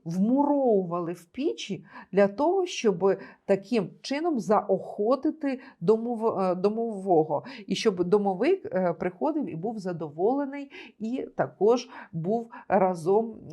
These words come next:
жив в цьому домі разом з господарем, господинею і їх дітьми. Тож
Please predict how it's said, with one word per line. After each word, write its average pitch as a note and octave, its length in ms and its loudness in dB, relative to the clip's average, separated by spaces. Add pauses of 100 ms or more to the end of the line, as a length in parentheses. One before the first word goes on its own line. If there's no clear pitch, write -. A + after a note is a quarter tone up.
жив G3 400 0
в E3 60 -10
цьому F3+ 300 0
домі G#3 320 -4
разом F3 380 -4
з E3+ 60 -18
господарем, G#3 640 -2
господинею F#3+ 760 -6
і - 60 -10
їх D#3+ 200 -8
дітьми. D#3+ 440 -8 (380)
Тож C4 240 4